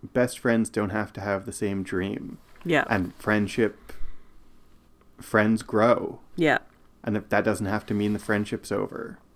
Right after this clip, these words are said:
Speaker 1: And that, uh, that's a actually profound insight into friendship <laughs> and, and into relationships in general.
Speaker 2: Yeah,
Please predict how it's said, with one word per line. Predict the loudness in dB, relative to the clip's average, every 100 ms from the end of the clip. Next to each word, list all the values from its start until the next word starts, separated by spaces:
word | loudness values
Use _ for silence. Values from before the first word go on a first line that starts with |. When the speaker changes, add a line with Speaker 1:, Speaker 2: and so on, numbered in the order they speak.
| _ _ -6
Speaker 1:
And | 0 2
that, | 2 -2 -14 -12 -2
uh, | 2 4 2 -2 -8 -18 _ _ _ -6
that's | 2 2 4
a | 6 6 6 0 -16 -4
actually | 2 2 0 -2 4 4 4 2
profound | -2 -2 0 2 2 2 -2 -6 -18 _ _ -20 0
insight | 4 4 4 2 2
into | 0 -2
friendship | 2 2 4 2 2 2 2 2 -2 -4 -12 -18
<laughs> | -16 -16 -16 -18 -20 -2
and, | 6 8
and | 8 6 4
into | 2 4 8 10 8 8
relationships | 8 8 6 0 0
in | 6
general. | 8 8 6 2 6
Speaker 2:
Yeah, | 8 8 6